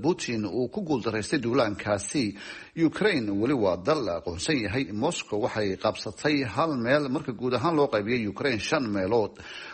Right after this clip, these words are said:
Ujeedada ugu weyneyd ee beddelka dowladda Ukraine ma ay dhicin. Ujeedada ugu weyn, sida uu Putin sheegay, waxay ahayd inuu yareeyo isballaarinta nato deegaanada ku dhow Ruushka. Waxaa soo baxay in boqolaal kiiloomitir waddan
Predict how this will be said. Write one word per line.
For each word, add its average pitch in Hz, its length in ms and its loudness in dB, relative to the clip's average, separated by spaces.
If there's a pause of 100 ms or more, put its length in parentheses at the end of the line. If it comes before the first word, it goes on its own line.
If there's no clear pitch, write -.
(100)
Ujeedada 196 500 4
ugu 156 240 0
weyneyd 123 380 2 (100)
ee 98 320 -2
beddelka 104 560 -2
dowladda 104 320 -2 (160)
Ukraine 107 440 -2
ma 117 120 0 (160)
ay 95 140 -2
dhicin. 101 480 -2 (520)
Ujeedada 175 420 2
ugu 175 220 0
weyn, 110 340 2
sida 98 460 -4
uu 107 160 -4
Putin 101 520 0
sheegay, 107 400 -2
waxay 98 340 -2
ahayd 104 220 -2
inuu 95 180 -4
yareeyo 98 500 0
isballaarinta 104 600 0
nato 95 560 -2
deegaanada 98 580 0
ku 139 140 -6
dhow 113 180 2
Ruushka. 120 560 0 (480)
Waxaa 165 300 0
soo 196 220 0
baxay 139 380 -4
in 113 100 -2
boqolaal 113 800 2
kiiloomitir 95 720 -4
waddan 113 640 0